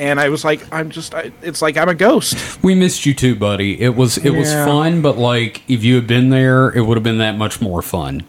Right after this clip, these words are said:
Speaker 2: So
Speaker 1: Yeah.
Speaker 2: I'm just
Speaker 1: Well,
Speaker 2: glad you're
Speaker 1: you know,
Speaker 2: back now.
Speaker 1: I'm back, and I'm never leaving. You can't get rid of me.
Speaker 2: And you will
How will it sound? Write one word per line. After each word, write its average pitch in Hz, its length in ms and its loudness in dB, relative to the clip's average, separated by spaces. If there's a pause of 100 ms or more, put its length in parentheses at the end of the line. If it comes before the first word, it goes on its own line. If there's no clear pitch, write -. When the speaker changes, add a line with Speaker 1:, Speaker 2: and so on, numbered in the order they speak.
(140)
Speaker 2:
So 78 360 -4 (120)
Speaker 1:
Yeah. 156 540 2
Speaker 2:
I'm 143 160 0
just 147 160 2
Speaker 1:
Well, 160 80 2 (160)
Speaker 2:
glad - 80 -4
you're 180 80 0
Speaker 1:
you 170 80 -2
know, 156 40 0 (120)
Speaker 2:
back 147 80 -10
now. 107 140 -6
Speaker 1:
I'm 170 160 0
back, 147 360 0
and 147 80 0
I'm 135 140 0
never 135 280 0
leaving. 120 360 0
You 120 80 -2
can't 120 240 -6
get 135 160 -2
rid 104 160 -8
of 98 80 -10
me. 107 80 0
Speaker 2:
And 113 200 4
you 117 160 4
will 113 440 2